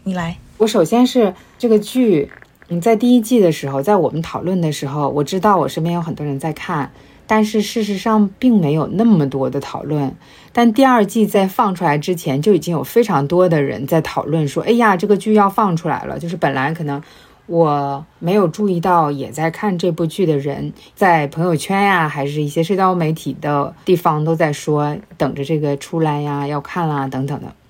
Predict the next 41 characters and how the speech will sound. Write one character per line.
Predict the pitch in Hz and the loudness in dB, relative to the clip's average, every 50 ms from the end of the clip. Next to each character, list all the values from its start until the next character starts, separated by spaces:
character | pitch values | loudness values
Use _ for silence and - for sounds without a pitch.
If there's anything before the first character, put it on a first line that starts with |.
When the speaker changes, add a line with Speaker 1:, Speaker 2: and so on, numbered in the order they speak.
| _ _ _ | _ _ _
Speaker 2:
好 | - - 151 147 | -6 -4 -2 0
像 | 151 226 233 226 | 2 2 2 2
就 | 240 233 | 2 2
是 | 220 214 208 | 4 4 2
掀 | 202 - - 220 208 214 208 | 2 2 2 4 6 6 4
起 | 208 - 160 131 | 4 2 -2 -2
了 | 131 139 | -2 -2
一 | 170 180 160 | -2 -2 -4
股 | - 175 165 147 147 - - - - _ _ _ _ _ | -6 -8 -8 -6 -6 -6 -8 -10 -12 _ _ _ _ _
黑 | - - - 214 202 190 | -16 -6 -2 0 2 4
暗 | 202 202 185 165 147 | 4 4 4 2 2
荣 | 139 127 127 135 | 0 0 -2 0
耀 | 156 180 175 151 139 135 | 0 2 2 2 0 -2
潮。 | - - - - 107 90 - - - - _ _ _ _ _ - | -6 -8 -8 -6 -6 -4 -6 -8 -10 -12 _ _ _ _ _ -2
在 | - 240 226 208 196 185 175 165 160 151 156 165 | 2 4 4 4 4 4 2 2 0 0 -2 -4
这 | - - 190 180 | -2 0 0 0
个 | 160 151 147 139 139 | 2 0 0 -2 -2
剧 | 139 - - 202 185 170 156 143 131 - - | -4 -6 -4 -2 0 0 0 0 -2 -6 -12
放 | - - 233 220 196 170 | -6 -2 0 2 2 2
完 | 156 135 131 143 | 2 2 0 0
了 | 156 160 | -2 -2
之 | 160 165 185 | -4 -4 -2
后， | 196 196 175 | -2 0 0
也 | 143 143 | 0 0
有 | 147 151 | 0 -2
很 | 147 - 147 143 | -4 -6 -6 -4
多 | 147 156 | -4 -2
人 | 151 135 131 135 | -2 -2 -2 -2
都 | 160 156 | -2 -2
在 | 156 170 160 147 | 0 0 -2 -2
讨 | - - - - | -4 -8 -10 -8
论， | - 156 170 175 160 - _ _ | -6 -4 -2 -2 -2 -4 _ _
有 | 160 160 165 | 0 2 2
很 | 151 156 143 | 2 0 0
多 | 143 165 165 | 0 2 2
人 | 156 139 131 131 127 | 2 2 0 0 0
觉 | - 139 - - | -2 -2 -4 -2
得 | - | -4
很 | 127 143 139 143 | -2 -2 -2 0
爽 | - - 151 - | 0 0 -2 -2
啊， | - 143 147 143 143 147 | -2 -2 -2 -2 -2 -2